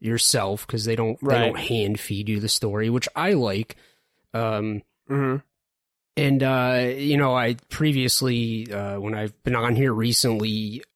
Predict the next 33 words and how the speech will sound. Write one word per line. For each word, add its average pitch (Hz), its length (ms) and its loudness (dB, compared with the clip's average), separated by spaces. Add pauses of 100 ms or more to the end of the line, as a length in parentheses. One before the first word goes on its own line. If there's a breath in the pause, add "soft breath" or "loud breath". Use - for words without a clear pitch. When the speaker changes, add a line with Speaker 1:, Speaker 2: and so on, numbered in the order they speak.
(720)
Speaker 1:
before 120 360 2
my 110 160 2
break, 107 420 0
I 107 120 2
was 107 180 -2
talking 117 340 0
about 101 240 -2
how 110 80 0
much 104 240 -2
I 98 80 -2
was 92 160 -2
sick - 340 2
of 95 200 -6
open 107 320 -2
world 120 280 -2
games. 175 380 2 (680 soft breath)
So 123 500 2 (140)
Speaker 2:
Yeah. 127 320 0 (140)
Speaker 1:
playing 226 380 4
this 143 220 2
was 113 140 0
like 107 160 -2
a - 20 -2
breath 113 420 -2
of 104 120 -2
fresh 107 260 0
air, 98 400 -2 (380)
because 123 500 2
it's, - 500 0 (380)
its 147 180 0
linearity 139 920 4
is 110 340 0
just, - 540 0